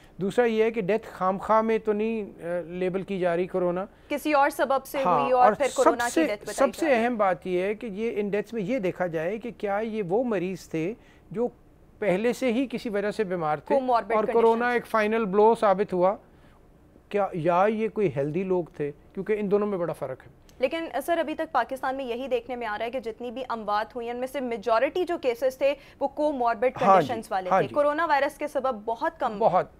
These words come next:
Speaker 1: practically
Speaker 2: हुई हैं।
Speaker 1: negligible अमवात हुई हैं।
Speaker 2: ठीक, अभी हमारे साथ एक लाइव कॉलर लाहौर से मौजूद हैं। अस्सलाम वालेकुम मतीन।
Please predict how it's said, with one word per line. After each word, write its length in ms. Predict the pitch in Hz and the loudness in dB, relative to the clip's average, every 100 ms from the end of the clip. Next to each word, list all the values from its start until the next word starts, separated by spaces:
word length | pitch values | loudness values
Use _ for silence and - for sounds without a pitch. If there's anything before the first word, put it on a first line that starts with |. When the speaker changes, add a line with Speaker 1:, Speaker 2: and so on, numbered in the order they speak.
| - | 0
Speaker 1:
practically 500 | 202 208 190 196 190 | 0 2 -2 0 -2
Speaker 2:
हुई 120 | 175 | -2
हैं। 0 | |
Speaker 1:
negligible 520 | 165 180 160 156 160 143 | -2 -2 -2 -4 -4 -6
अमवात 400 | 147 139 117 123 | -8 -8 -8 -12
हुई 80 | |
हैं। 80 | 123 | -14
Speaker 2:
ठीक, 180 | - 233 - - - | -10 -10 -12 -6 -2
अभी 200 | 285 359 | 0 2
हमारे 260 | 320 320 | 0 -2
साथ 220 | 330 349 | -2 -4
एक 120 | 349 294 | -4 -2
लाइव 180 | 254 277 | -2 0
कॉलर 280 | 277 247 254 | 0 0 0
लाहौर 300 | 254 226 247 | -2 0 0
से 160 | 277 302 | 0 0
मौजूद 460 | 262 233 254 247 | 0 0 -2 -6
हैं। 120 | 269 | -2
अस्सलाम 300 | 262 - 311 | -2 0 -2
वालेकुम 240 | 294 294 320 | -2 -2 -2
मतीन। 320 | 262 240 160 | -2 -4 -12